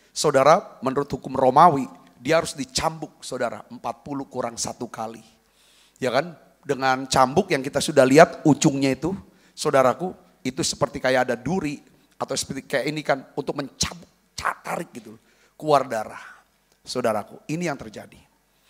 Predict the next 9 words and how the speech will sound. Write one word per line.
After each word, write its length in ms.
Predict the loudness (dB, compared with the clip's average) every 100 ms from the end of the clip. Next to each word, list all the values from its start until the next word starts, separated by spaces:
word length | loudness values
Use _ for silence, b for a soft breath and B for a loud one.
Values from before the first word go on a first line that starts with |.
| b
Jadi 160 | -4 2
semuanya 480 | 2 2 -2 -2 -2
habis, 560 | -2 -2 -6 -8 -14
ditelanjangi, 1200 | _ -4 4 6 6 2 2 0 -12 -16 _ _ _
dan 80 | -6
di 80 | 4 6
atas 240 | 8 6
kayu 160 | 8 8
salib, 400 | 8 8 6